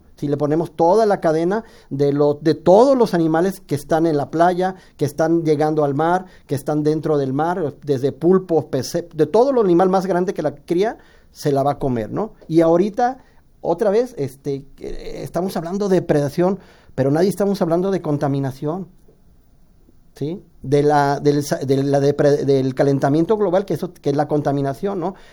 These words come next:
Este, las playas, ahorita van ustedes a cualquier playa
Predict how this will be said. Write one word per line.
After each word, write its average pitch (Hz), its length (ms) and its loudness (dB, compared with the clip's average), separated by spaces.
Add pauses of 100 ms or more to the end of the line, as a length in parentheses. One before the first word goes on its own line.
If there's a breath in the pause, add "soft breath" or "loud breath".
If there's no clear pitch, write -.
(140 loud breath)
Este, 143 400 0
las 147 160 0
playas, 190 460 0
ahorita 175 320 4
van 190 180 4
ustedes 196 320 0
a 170 80 0
cualquier 185 380 0
playa 208 340 2